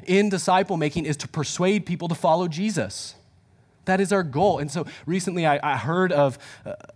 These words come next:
a study that was done of kind of millennial Christians, and they asked them, "Okay, do you know your mission as believers?" "Oh, yes, my, my mission is to go into all the world and make disciples."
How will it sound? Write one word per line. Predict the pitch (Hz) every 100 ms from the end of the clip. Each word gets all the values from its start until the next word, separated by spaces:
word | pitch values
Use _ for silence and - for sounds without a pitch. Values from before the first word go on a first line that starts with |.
| _ -
a | 135
study | - 175 170 156
that | 135
was | 123
done | 147 147
of | 127 -
kind | 151
of | 127
millennial | 120 127 160 170 131
Christians, | - 156 - 123 117 117
and |
they | 120
asked | 127 127 110
them, | 101 104 - 143
"Okay, | 147 135
do | 113 127
you | 156 180
know | 143 143 151 185 196
your | 156 151
mission | 131 143 143 127 117
as | 117 107
believers?" | 110 107 87 87 - - _ - - -
"Oh, |
yes, | 123 107 -
my, | 120
my | 120 120
mission | 135 143 151
is | 120
to | 117
go | 120
into | 107
all | 127
the | 139
world | 127 117 110
and |
make | 104 101
disciples." | 95 101 92 - -